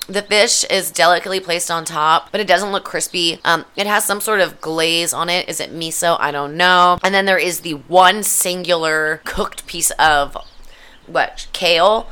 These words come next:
shard from Martha's Garden. It's been fifteen minutes into this recording, and I haven't introduced myself. My name's Julian Popelka. This is Chat. This is a challenging chat about Chop Champions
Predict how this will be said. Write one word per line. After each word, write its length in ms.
shard 580
from 180
Martha's 320
Garden. 560
It's 160
been 220
fifteen 420
minutes 220
into 120
this 160
recording, 600
and 100
I 120
haven't 260
introduced 440
myself. 480
My 180
name's 240
Julian 300
Popelka. 500
This 220
is 120
Chat. 300
This 180
is 140
a 20
challenging 380
chat 160
about 200
Chop 200
Champions 560